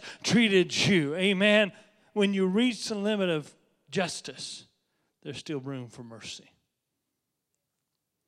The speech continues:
The command to do justly only requires of you to do that which is right according to the law.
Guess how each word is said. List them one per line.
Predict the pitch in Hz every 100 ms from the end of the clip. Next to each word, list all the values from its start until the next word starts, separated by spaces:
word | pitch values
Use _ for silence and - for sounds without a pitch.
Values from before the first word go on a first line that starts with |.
| _ _ _
The | 160
command | - 147 165 170 165
to |
do | 156 147
justly | 139 170 165 - 143
only | 147 160 147
requires | 143 - 160 156 151 135
of | 131
you | 139 139 135 - _ _ _ _ _ _ -
to |
do | 135 147 147
that | 147 135
which | 135
is | 135
right | 123 135 139
according | 131 - 156 143 120
to | 113
the | 107
law. | 104 98